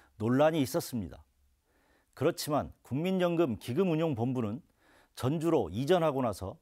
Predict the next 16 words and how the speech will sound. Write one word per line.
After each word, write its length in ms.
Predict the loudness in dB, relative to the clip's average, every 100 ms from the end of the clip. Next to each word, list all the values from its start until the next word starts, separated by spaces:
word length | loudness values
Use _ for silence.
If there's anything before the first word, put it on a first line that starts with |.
| _
수익률이 640 | -10 -2 0 2 0 -2 -4
두 220 | -4 2
배 100 | 4
이상 280 | 4 2 0
올랐습니다. 580 | 2 0 -2 -10 -12 -16 _ _ _ _ _ _ _ _ -4
전주에 380 | -4 2 4
있으니 500 | 4 2 0 2 -2 -4
우수 340 | -2 0 2
인력이 520 | 2 4 2 2 -2
유출된다는 800 | -6 -2 0 2 2 4 2 0
주장 380 | -6 0 0 2
역시 280 | -2 -4 -6
허구입니다. 680 | -4 -2 0 -2 -4 -10 _ _ _ _ _ _ _ _ _ _
기금운용본부의 920 | -6 0 2 4 2 2 2 2 0
퇴사율도 720 | 0 0 2 0 0 -4 -6 _ _ _
오히려 520 | -2 0 2 2 0